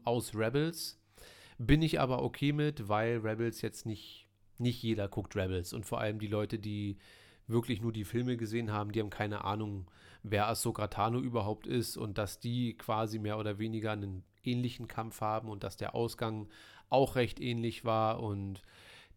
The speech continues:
den Dialog, den Vader dann von sich gibt, der ist auch recht ähnlich.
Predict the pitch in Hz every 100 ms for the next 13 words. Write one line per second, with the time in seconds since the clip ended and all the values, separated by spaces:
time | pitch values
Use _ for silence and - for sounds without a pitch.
0 | _ 120 110 104 113 101 113 123 123 104
1 | 104 107 110 107 - 110 104 98 - 110
2 | - 101 - - 156 - 131 - - 131
3 | 123 120 117 - -